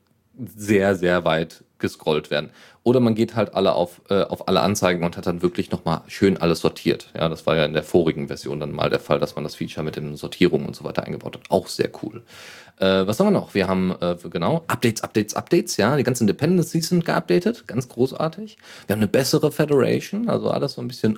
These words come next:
under the hood. Und, äh, wir haben, äh, äh, Following in Mobile, also du kannst jetzt auch endlich <laughs> Kontakten folgen über die mobile Seite. Und wir haben auch Follower Ta-,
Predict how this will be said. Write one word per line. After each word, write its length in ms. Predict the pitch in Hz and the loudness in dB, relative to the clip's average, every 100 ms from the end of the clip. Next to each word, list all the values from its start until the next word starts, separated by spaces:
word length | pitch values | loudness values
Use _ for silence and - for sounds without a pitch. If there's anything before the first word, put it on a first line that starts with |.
| - | 2
under 260 | 143 156 139 | 2 4 2
the 60 | 120 131 | 0 -6
hood. 280 | 143 - 127 - _ - - _ - | -10 -12 -16 -20 _ -20 -20 _ 0
Und, 300 | 117 127 123 | 4 4 4
äh, 140 | 113 107 | 2 2
wir 140 | 104 | 2
haben, 240 | 107 104 98 | 0 -2 -2
äh, 420 | 98 98 - 95 | -2 0 0 -2
äh, 40 | |
Following 720 | 90 - - - 143 143 135 123 | -2 -12 -8 -2 0 2 0 0
in 160 | 104 | 2
Mobile, 480 | 95 101 123 165 190 | 4 4 4 2 0
also 160 | 101 98 | -2 -2
du 100 | 98 | -2
kannst 240 | 123 123 | -4 -4
jetzt 200 | 107 - | -6 -4
auch 100 | 104 | -4
endlich 320 | - 127 131 | -2 -4 -4
<laughs> 0 | |
Kontakten 840 | - 123 117 - 127 - _ 123 107 | -2 0 0 -2 -4 -8 _ 0 0
folgen 720 | - 110 104 123 113 117 120 | 2 4 4 2 0 -2 -2
über 260 | - 123 113 | 0 4 4
die 120 | 104 | 4
mobile 480 | 98 92 98 95 90 | 2 0 0 0 2
Seite. 520 | 87 87 95 139 151 - - - | 2 2 0 -2 -4 -6 -20 -4
Und 280 | 156 185 190 | 2 4 2
wir 120 | 143 | 0
haben 140 | 135 135 | -2 -2
auch 160 | 120 | -4
Follower 500 | - 175 160 123 110 | 0 2 4 4 2
Ta-, 260 | - 208 - | -2 -4 -4